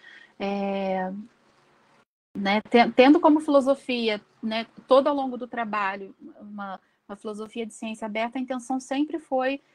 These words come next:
disponibilizar esses dados, né, no, no repositório, e a gente já tinha, na época, o repositório da, da U F P R. Então, assim,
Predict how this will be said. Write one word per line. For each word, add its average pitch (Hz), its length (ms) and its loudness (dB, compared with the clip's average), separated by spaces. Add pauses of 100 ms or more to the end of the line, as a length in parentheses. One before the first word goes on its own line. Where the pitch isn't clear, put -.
(140)
disponibilizar 233 880 -4
esses 233 280 -8
dados, 220 460 -4
né, 208 240 -6
no, 220 240 -6
no 220 140 -8
repositório, 226 840 -4 (260)
e 226 60 0
a - 20 0
gente 240 240 -2
já 240 160 4
tinha, 262 320 -2
na 214 160 0
época, 208 380 -6
o 220 60 -2
repositório 214 720 -4
da, 208 520 -6
da 214 180 -8
U 208 40 -6
F 208 260 -8
P 233 60 -4
R. 202 300 -4 (360)
Então, 226 240 -2
assim, 240 400 -2